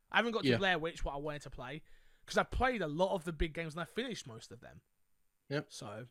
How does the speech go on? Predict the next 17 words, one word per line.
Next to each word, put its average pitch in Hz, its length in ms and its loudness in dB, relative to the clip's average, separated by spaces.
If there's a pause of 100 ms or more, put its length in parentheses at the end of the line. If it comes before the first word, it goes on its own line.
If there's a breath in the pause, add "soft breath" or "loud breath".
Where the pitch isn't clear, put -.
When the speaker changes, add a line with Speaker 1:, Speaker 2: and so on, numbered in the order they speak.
(320)
Speaker 1:
yeah, 170 240 -2
I 196 40 4
don't 247 120 2
know. 175 60 -2
What 208 120 2
about 208 220 0
you, 190 140 -8
Chris? 117 180 -10
What's 180 140 -6
the 190 60 -4
last 180 280 -2
game, 156 300 -8 (440 soft breath)
endgame 156 500 -4
wise, 117 360 -12
that's 135 160 -14
got 127 260 -6
you? 82 200 -18